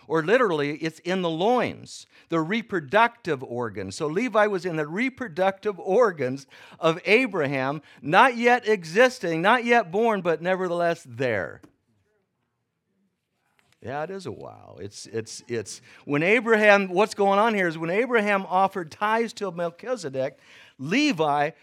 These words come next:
was tithing to Melchizedek. He was involved in that act. He may as well been there because biblically he was, or right in the loins of his great-grandfather. So when Abraham admi-, uh, uh, submitted himself to Melchizedek, guess what?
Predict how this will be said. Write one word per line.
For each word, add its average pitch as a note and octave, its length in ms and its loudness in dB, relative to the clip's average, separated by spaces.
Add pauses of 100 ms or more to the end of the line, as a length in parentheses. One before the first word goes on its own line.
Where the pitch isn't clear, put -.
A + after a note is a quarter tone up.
was D3+ 220 -2
tithing B2 560 0 (640)
to B2 100 -8
Melchizedek. G#2 640 -10 (640)
He C3+ 80 -8
was C3 120 -6
involved F3+ 320 2
in E3+ 60 -6
that D3 160 -2
act. B2+ 200 -2 (240)
He A#3+ 120 -2
may C4 220 6
as A#3 160 2
well A#3 240 4
been B3 240 0
there A#3 120 4
because G#3 300 -4
biblically A3+ 560 -2
he A#3 160 -8
was, B3 400 -6
or A3 160 -4 (160)
right A3 160 0
in B3 60 -2
the B3 60 0
loins A#3 260 -2
of F#3 80 -14
his F#3 120 -16
great-grandfather. A3 920 -2
So G#3 160 -6
when G3 220 -4
Abraham A3+ 600 -4 (400)
admi-, F#3 480 -2
uh, F#3 220 0
uh, F3+ 160 -2
submitted G3+ 480 -2
himself D#3+ 640 -2 (180)
to F3+ 80 -6
Melchizedek, D3 720 -2
guess A3 240 -2
what? A#3 380 -2